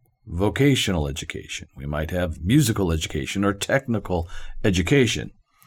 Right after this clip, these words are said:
And when we're talking about renewing the tradition of classical education, we,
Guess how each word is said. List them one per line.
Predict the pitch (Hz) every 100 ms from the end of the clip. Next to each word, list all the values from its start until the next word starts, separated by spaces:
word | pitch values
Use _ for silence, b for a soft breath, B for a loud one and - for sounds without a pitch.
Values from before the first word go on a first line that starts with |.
| b b -
And | 104 95
when | 101 101
we're | 104
talking | 113 92 101
about | 92 85
renewing | 98 98 104 95
the | 85
tradition | 98 95 - 90 87 B B B B B
of | 90 80 -
classical | 92 80 - 85
education, | 82 80 92 104 127 87 82
we, | 85 95